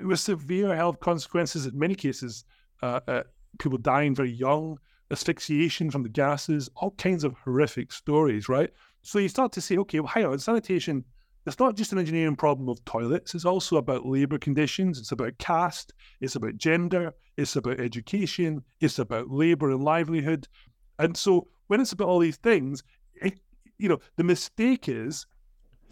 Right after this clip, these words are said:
you view it as an engineering problem that's somehow apolitical, right?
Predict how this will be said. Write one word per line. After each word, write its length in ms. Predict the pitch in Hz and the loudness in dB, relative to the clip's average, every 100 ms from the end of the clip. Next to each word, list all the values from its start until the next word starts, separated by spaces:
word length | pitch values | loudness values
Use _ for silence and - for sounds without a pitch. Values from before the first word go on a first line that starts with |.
| _ - | _ 2
you 120 | 160 | 2
view 300 | 143 180 240 | 4 2 4
it 100 | 226 | 4
as 100 | 165 | 2
an 60 | 180 | 0
engineering 420 | 160 160 156 143 | 2 2 2 0
problem 580 | - 160 156 120 98 151 _ _ _ _ _ _ _ | 2 2 4 -2 -6 -16 _ _ _ _ _ _ _
that's 200 | 143 151 | 0 2
somehow 420 | - 170 165 151 143 - 165 | 2 2 2 2 -2 -2 0
apolitical, 880 | 175 - 143 151 - 180 - 104 - _ _ | 0 0 0 0 0 -4 -4 -10 -12 _ _
right? 300 | 135 147 185 | 2 4 2